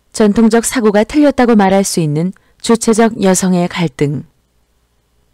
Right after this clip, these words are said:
천구백팔십 년 중반은 일하는 여성이 늘면서 이에 대한 갈등이 대두되던 시기였다. 그 와중에 천구백팔십오 년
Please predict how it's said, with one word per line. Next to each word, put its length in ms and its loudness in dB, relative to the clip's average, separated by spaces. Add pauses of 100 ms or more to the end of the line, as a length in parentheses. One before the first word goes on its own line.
(340)
천구백팔십 720 0
년 240 4
중반은 680 0 (360)
일하는 440 4
여성이 360 0
늘면서 560 -2 (300)
이에 260 4
대한 280 0
갈등이 720 -6
대두되던 560 -2
시기였다. 720 -8 (920)
그 120 -2
와중에 440 0 (280)
천구백팔십오 840 -2
년 260 -4